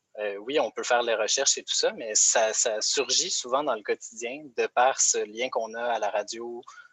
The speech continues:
aux réseaux sociaux, les publications que font, euh, certaines personnes. Donc,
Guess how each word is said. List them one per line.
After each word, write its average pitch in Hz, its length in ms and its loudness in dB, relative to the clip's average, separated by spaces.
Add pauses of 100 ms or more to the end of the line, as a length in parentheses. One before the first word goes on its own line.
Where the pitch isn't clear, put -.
(160)
aux 107 120 -8
réseaux 107 220 -2
sociaux, 120 680 -2
les 107 160 -8
publications 113 520 -2
que 117 140 0
font, 113 440 -4
euh, 104 60 -4
certaines 107 340 -4
personnes. 143 420 -2
Donc, 113 200 -2